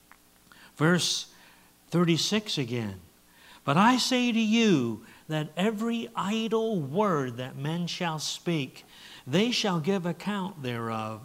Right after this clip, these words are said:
in the day of judgment. For by thy words you will be justified, and by thy words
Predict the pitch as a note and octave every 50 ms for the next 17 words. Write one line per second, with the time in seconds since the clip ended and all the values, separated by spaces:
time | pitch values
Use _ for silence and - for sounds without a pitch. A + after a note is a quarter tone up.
0 | - - - B2 A#2+ A#2 A#2 A#2 A2+ G2+ A#2 B2 B2 B2 A#2+ A#2 A2+ B2 D3+ G3+
1 | G#3+ C3+ A2+ A2 G#2 G2+ A#2 B2 A#2 A2+ G2+ - - A2 G#2+ - - - _ _
2 | _ - - - - - - - F3 E3 D3+ B2+ F#3 F3+ G3+ A#3 B3 A#3+ G3+ A3
3 | G3 G#3 A3 G3+ F#3 F#3 G#3 G#3 F#3 D3+ C#3 C3 B2+ A#2+ G#2 G2+ A#2+ B2+ D3 F#3+
4 | A3 A#3+ A3+ F#3+ G3 G3+ G#3 G#3 G3 D3+ F#3 F#3+ G#3 G3 F3 C#3 C3+ F3+ G3 G3+
5 | F#3+ - - - - D#3 C#3+ - - - D3 C3+ C3 B2 A#2 A2+ G#2+ G#2+ G#2 G2
6 | G2+ - - - - - - - - C3 C#3 C#3 C#3 C3+ C3 B2+ A#2+ B2 A#2+ -
7 | - - - - - - - - A2+ G#2+ B2+ C#3 D#3+ F3 F#3+ G3 G3 G3 F#3+ F#3+
8 | F#3+ F3+ F#3 - - - - - - _ - B2+ C3+ D3+ E3 E3+ E3+ E3 E3 E3
9 | E3 D#3+ E3 D3+ - - - - _ _ _ - B2+ C3+ D#3+ E3+ D#3+ D#3+ B2 A2+
10 | A2+ A2 G#2 G#2 A2 G#2+ - - -